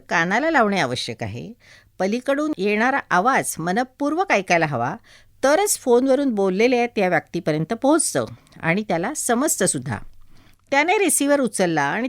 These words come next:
तसाच बाजूला ठेवून दिला तर अलीकडून तुम्ही कितीही कोकललात म्हणून काय उपयोग आहे?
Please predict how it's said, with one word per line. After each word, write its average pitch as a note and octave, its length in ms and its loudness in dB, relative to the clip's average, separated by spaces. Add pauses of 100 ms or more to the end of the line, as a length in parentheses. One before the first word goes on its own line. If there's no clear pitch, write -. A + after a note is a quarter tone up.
तसाच A#3 380 0
बाजूला G3+ 400 0
ठेवून F#3+ 280 -2
दिला D3+ 280 -4 (100)
तर C4+ 100 -4 (360)
अलीकडून B3 540 0
तुम्ही C#4+ 160 -2 (100)
कितीही G3 420 -4
कोकललात F#3+ 600 2 (560)
म्हणून C#4+ 160 0
काय B3 240 4
उपयोग G#3+ 380 2
आहे? C#3 220 0